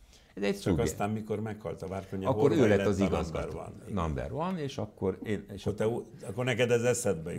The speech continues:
Speaker 1: Nekem ez eszembe jutott, és leültem a Horvaival beszélgetni.
Speaker 2: És kiderült, hogy miért nem szeret?
Speaker 1: Nem, soha. Nem, ezek szubjektív dolgok a színházban, tudod? Tehát, ö, mind, mind, ö,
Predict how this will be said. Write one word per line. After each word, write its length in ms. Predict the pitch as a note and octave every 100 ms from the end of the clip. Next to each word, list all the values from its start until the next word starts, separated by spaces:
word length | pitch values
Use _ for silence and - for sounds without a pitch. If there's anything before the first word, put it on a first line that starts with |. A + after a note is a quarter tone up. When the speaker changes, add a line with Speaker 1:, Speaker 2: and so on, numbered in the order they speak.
| B2
Speaker 1:
Nekem 220 | A#2+ B2+
ez 120 | B2+
eszembe 420 | C3 A#2+ G2+ F2
jutott, 320 | F#2+ B2 A2 G#2+
és 140 | G2
leültem 500 | G2 D#2+ C#2+ C#2+ C#2
a 20 |
Horvaival 580 | C#2 C#2+ C2 C2 B1+ -
beszélgetni. 800 | - - - - - - - - _ _ - -
Speaker 2:
És 60 | - -
kiderült, 380 | F3 G3+ E3 D#3
hogy 120 | C#3+
miért 160 | B2
nem 120 | A#2 A2
szeret? 320 | - - - _ _ _ _
Speaker 1:
Nem, 260 | - B1+ C#2 -
soha. 340 | - - G1+ - _ - - _ -
Nem, 120 | -
ezek 240 | D3+ D#3+ E3+
szubjektív 640 | - G#3 G#2+ D2+ - E2
dolgok 380 | D2+ C2+ C2+ -
a 40 | -
színházban, 760 | - - - - - - D2
tudod? 360 | - G#2 C3+ - - _ _ _ _ _ _ _
Tehát, 280 | - G#2 - -
ö, 460 | - - C#3 C3
mind, 300 | C#3 C3+ G2
mind, 340 | B2 C3 F#2+ A#1+ C2 E2+ E2+ - - - _ _ _ _ -
ö, 60 | _